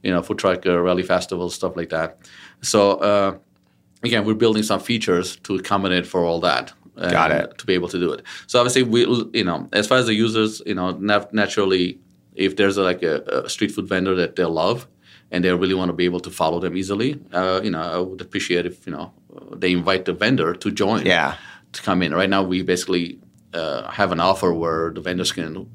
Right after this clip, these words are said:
Speaker 1: the first one hundred in all Los Angeles who sign up will get, like, a lifetime free subscription.
Speaker 2: Mm-hmm. Mm-hmm.
Speaker 1: Yeah. So we do have that offer. So I would encourage a lot of people to kind of, like, also invite them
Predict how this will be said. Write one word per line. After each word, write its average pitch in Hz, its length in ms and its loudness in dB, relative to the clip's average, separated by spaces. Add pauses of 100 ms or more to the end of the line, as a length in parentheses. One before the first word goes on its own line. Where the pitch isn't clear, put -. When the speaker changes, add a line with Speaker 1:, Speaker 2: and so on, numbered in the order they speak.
Speaker 1:
the - 160 -12
first - 260 0
one 101 140 2
hundred 95 460 -2
in 90 120 -2
all 87 140 0
Los 90 200 -2
Angeles 90 380 -2
who 92 60 -6
sign 82 260 -4
up 92 260 -2
will 87 200 -10
get, 90 180 -4
like, 82 220 -4
a 80 60 -6
lifetime 82 500 -2
free 85 320 -4
subscription. - 520 -2
Speaker 2:
Mm-hmm. 120 680 0
Mm-hmm. 113 100 4
Speaker 1:
Yeah. 113 240 2 (160)
So 90 200 0
we 90 100 2
do 92 80 0
have 87 180 2
that 85 120 0
offer. 80 460 0 (300)
So 92 240 2
I 98 160 2
would 95 160 2
encourage 95 360 0
a 92 40 0
lot 90 120 2
of 90 60 -4
people 90 240 -4
to 85 120 -10
kind 85 200 -4
of, 80 60 -4
like, 80 180 -6
also 87 220 -2
invite 82 340 -2
them 78 240 -8